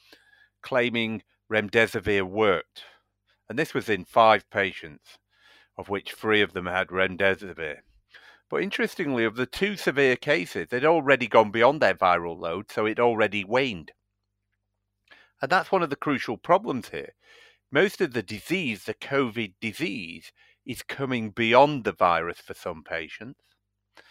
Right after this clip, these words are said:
And today I read a report which is saying, the manufacturer is saying, it's more likely to work in milder cases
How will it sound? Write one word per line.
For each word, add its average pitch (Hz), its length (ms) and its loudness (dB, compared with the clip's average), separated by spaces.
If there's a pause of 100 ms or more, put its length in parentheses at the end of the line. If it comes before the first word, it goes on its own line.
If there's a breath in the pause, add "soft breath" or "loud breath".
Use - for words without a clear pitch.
(340 soft breath)
And 120 200 -2
today 185 380 6
I 120 140 10
read 107 300 0
a 101 60 0
report 95 540 -2
which 110 260 -10
is 107 140 -8
saying, 107 280 2
the 104 40 -4
manufacturer 117 640 0
is 95 100 -10
saying, 95 240 -4 (260 loud breath)
it's - 100 -20
more 208 220 6
likely 170 320 8
to - 140 -10
work 131 360 2
in 110 120 -6
milder 123 500 4
cases 87 540 -10